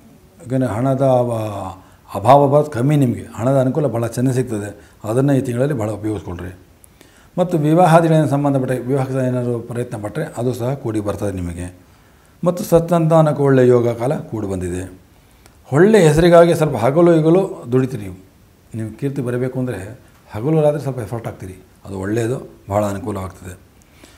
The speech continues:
ಕುಟುಂಬದಲ್ಲಿ ಹೊಸ ವ್ಯಕ್ತಿಯ ಒಂದು ಆಗಮನ ಆಗ್ತದೆ. so ನಿಮ್ಗೆ ಗೊತ್ತಿರಲ್ಲ ಯಾರು ಅಂತ, ಅಂಥ ವ್ಯಕ್ತಿಗಳು ಸಿಗ್ತಾರೆ. ಅಂಥ ವ್ಯಕ್ತಿಯಿಂದ ನಿಮಗೆ ಅನುಕೂಲವಾಗ್ತದೆ ಹಾಗೂ ಲಾಭವಾಗುವಂಥ ಚಾನ್ಸಸ್ ಚೆನ್ನಾಗಿದೆ. ಮತ್ತು ಎಲ್ಲರಿಂದಲೂ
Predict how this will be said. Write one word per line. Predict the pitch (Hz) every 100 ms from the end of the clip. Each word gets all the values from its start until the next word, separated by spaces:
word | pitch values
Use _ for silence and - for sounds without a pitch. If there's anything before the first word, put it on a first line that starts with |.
| _ _
ಕುಟುಂಬದಲ್ಲಿ | 170 202 190 170 180 180 151
ಹೊಸ | 143 139
ವ್ಯಕ್ತಿಯ | 170 147 - 160
ಒಂದು | 151 139
ಆಗಮನ | 131 170 117
ಆಗ್ತದೆ. | 113 117 92 92 - -
so | 127
ನಿಮ್ಗೆ | 113 107
ಗೊತ್ತಿರಲ್ಲ | 104 - 156 139
ಯಾರು | 113 110 110
ಅಂತ, | 101 139 -
ಅಂಥ | 117 113
ವ್ಯಕ್ತಿಗಳು | 113 113 139 127
ಸಿಗ್ತಾರೆ. | 110 - 95 90 - _ _ -
ಅಂಥ | 117 117
ವ್ಯಕ್ತಿಯಿಂದ | 123 120 - 135
ನಿಮಗೆ | 131 120 135 175 165 - _ -
ಅನುಕೂಲವಾಗ್ತದೆ | 117 131 156 151 139 131 135 143 202 - -
ಹಾಗೂ | 127 131
ಲಾಭವಾಗುವಂಥ | 110 104 127 139 131 120 113 113
ಚಾನ್ಸಸ್ | 107 127 127 -
ಚೆನ್ನಾಗಿದೆ. | 107 104 92 90 87 - _ _ _ - _ -
ಮತ್ತು | 190 165
ಎಲ್ಲರಿಂದಲೂ | 156 160 165 165 139 110